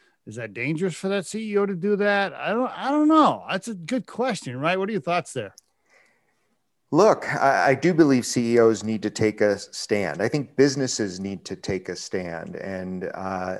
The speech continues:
Speaker 2: you know, the way you make those decisions around what it is, is really, you know, I personally say, you know, "Is this a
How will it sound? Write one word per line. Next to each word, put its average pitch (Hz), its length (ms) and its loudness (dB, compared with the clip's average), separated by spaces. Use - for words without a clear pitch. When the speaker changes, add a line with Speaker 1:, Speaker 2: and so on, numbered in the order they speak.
Speaker 2:
you 55 640 -10
know, 101 140 -2
the 101 160 -2
way 110 180 2
you 107 500 -4
make 107 380 -6
those 104 180 -2
decisions 101 600 -4
around 98 480 -2
what 92 640 -4
it 101 120 -2
is, 113 340 2
is 95 340 -8
really, 113 360 2
you 113 140 -2
know, 101 100 2
I 104 320 2
personally 104 600 -2
say, 101 420 0
you 101 60 -8
know, 104 120 -2
"Is 92 160 -8
this 104 220 -4
a 98 200 -4